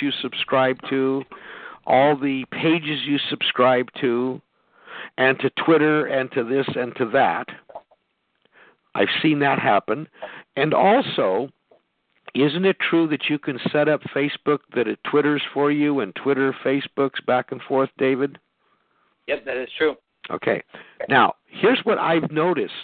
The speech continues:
Speaker 1: though. People seem to jump on these things because it sounds like it's a wonderful time-saving tool.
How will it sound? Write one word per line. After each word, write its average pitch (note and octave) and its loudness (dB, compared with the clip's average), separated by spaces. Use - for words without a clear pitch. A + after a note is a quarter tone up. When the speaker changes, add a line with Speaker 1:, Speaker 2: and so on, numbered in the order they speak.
Speaker 1:
though. E2+ -6
People A3 2
seem F#3 -2
to - 0
jump D#3 2
on F2 -4
these - -6
things F#2 -4
because C3 2
it B2+ -2
sounds D3+ 2
like A2+ 2
it's - -2
a C3+ 4
wonderful D3 -2
time-saving C3+ 0
tool. G#3 2